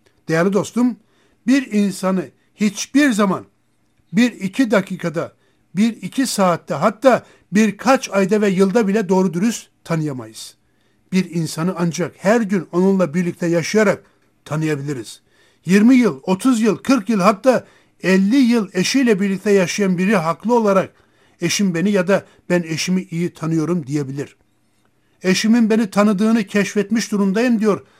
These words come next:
Sayın Doktor Vernomegi. "Kırk yıldır benimle yaşıyor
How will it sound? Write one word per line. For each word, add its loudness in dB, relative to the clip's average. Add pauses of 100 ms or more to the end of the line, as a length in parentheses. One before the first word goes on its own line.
Sayın -2
Doktor 0 (440)
Vernomegi. -4 (720)
"Kırk 0
yıldır 0
benimle 2
yaşıyor 2